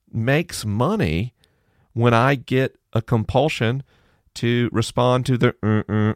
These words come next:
on my phone. They make, they literally make money. They've become one of the world's most valuable companies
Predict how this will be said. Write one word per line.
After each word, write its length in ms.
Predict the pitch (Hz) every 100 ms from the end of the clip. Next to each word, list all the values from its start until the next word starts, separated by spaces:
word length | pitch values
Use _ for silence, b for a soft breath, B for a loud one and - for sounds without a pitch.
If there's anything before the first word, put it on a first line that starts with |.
| _
on 160 | 104 113
my 140 | 123
phone. 500 | 127 147 202 - 113 _ _ _ -
They 160 | 113 120
make, 420 | 120 135 - -
they 160 | 120
literally 880 | 110 110 120 160 185 196 165 147 147
make 320 | 127 127 120
money. 300 | 139 135 80 - b b b
They've 120 | 117 113
become 280 | 120 131
one 100 | 127
of 60 | 123
the 80 | 104
world's 340 | 120 135 131
most 220 | 123 104
valuable 580 | 95 98 107 156 165 165
companies 680 | - - 170 170 73 82 85